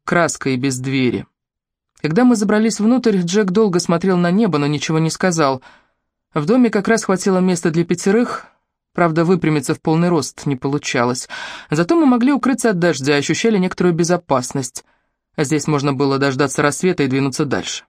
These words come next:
Но мы были уверены, что до этого времени Бэгманы не нагонят нас. Я выжала волосы и устроилась поудобнее.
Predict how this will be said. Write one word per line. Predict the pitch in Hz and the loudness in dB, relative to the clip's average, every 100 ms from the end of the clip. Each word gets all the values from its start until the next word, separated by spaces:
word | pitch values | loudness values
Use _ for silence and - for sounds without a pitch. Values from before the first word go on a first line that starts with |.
| _ _ _ _ _ - | _ _ _ _ _ -2
Но | 190 | 2
мы | |
были | 220 254 | 4 4
уверены, | 254 277 233 202 | 2 2 2 2
что | - | 2
до | 196 | 2
этого | 196 196 190 | 2 2 4
времени | 226 214 202 | 4 4 2
Бэгманы | 160 185 202 208 208 | 2 2 2 2 2
не | 196 190 | 2 2
нагонят | 190 151 135 131 - | 0 0 0 -2 -2
нас. | 135 127 - _ _ _ _ _ _ _ _ _ _ _ _ _ _ _ _ | -2 -2 -8 _ _ _ _ _ _ _ _ _ _ _ _ _ _ _ _
Я | 160 156 147 | 0 2 2
выжала | 156 147 147 | 2 2 2
волосы | 170 190 175 156 | 2 0 0 -2
и | |
устроилась | 139 156 151 147 - | -2 0 0 0 -2
поудобнее. | 165 143 135 131 139 | -2 0 0 0 0